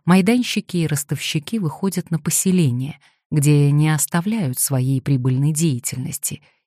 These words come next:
и поэтому нечего удивляться,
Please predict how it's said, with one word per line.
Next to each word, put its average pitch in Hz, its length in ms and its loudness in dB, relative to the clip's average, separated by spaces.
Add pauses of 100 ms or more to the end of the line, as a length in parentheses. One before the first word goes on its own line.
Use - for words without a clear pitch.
(120)
и 160 80 2
поэтому 185 840 0
нечего 190 460 0
удивляться, 135 760 -2